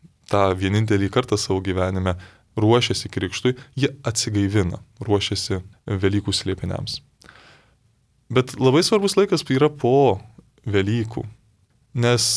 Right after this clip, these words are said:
tai yra septynios savaitės, jos negali būti vienas ilgas nuolatinis šventimas. Tiesiog nepajėgtumėm, skrandžiai neatlaikytų ir, ir būtų daug, daug žalos. E,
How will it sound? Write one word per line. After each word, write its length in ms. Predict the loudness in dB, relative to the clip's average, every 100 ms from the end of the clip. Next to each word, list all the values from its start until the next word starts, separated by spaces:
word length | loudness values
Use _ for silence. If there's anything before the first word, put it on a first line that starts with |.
| -6 _ _
tai 140 | 0 4
yra 160 | 4 2 -6 -16 -20 -14
septynios 400 | -12 -6 -2 0
savaitės, 680 | 0 0 0 -2 -2 -2 -4 -10 _ _ _ _ _ -4
jos 380 | 0 0 0 -2
negali 460 | 0 2 4 4 4
būti 280 | 0 0 0
vienas 340 | 0 0 -2
ilgas 400 | 0 2 2 0
nuolatinis 480 | 0 0 0 0 0
šventimas. 680 | -4 -4 -4 -2 -4 -4 -10 -16 -20 _ _ -8
Tiesiog 260 | -6 -2
nepajėgtumėm, 720 | -2 0 2 0 -2 -8 -8 -4
skrandžiai 380 | -2 0 -2
neatlaikytų 680 | -4 -6 -8 -6 -8 -6 -8 -8
ir, 100 | -12 -18 -20 -20 -12
ir 240 | -8 -4 -4 -4
būtų 400 | -4 -4 -4 -2
daug, 240 | 2 2 0 -8
daug 240 | -4 -4 -2
žalos. 460 | 0 4 2 0 -10 -20 -20 _ _ _ _ _ _ _ -8
E, 240 | -4 -4